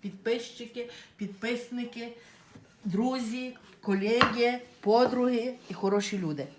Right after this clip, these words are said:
Сьогодні ввечері ми на вечір робимо що? Вареники з вишнями. Ми знайшли баночку вишень, ми її відкрили, в нас лишилося з мантів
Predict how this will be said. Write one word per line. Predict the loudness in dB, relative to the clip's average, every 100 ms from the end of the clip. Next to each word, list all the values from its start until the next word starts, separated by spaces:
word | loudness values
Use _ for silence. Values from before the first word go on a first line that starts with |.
| -20 -20 -20 -18
Сьогодні | -2 2 2 2 2
ввечері | 2 0 2 2 2
ми | 0
на | 0 0
вечір | 0 0 -2 -2
робимо | 0 0 2 0 -2
що? | -4 -2 -2 -4 -12 -20 -20 -20 -20 -6
Вареники | -4 -2 0 0 2 0 -4 -6 -6
з | -4
вишнями. | -6 -6 -4 -2 -2 -6 -6
Ми | -4 -2
знайшли | -2 -2 -4 -4
баночку | -4 2 4 4 0 -6 -12
вишень, | -10 -8 -8 -4 -2 -4 -6 -12 -20 _ -20 _ _ -20 -20 -14 -12 -12 -8
ми | -4 0
її | 0 0 -2
відкрили, | -4 -8 -6 0 2 2 0 -4 -8 -16 -20 _ _ -6 -4
в | 0
нас | 2 0 -2
лишилося | -2 -2 -2 -2 -2 -2 -2
з | 0
мантів | 0 0 0 -4 -6 -8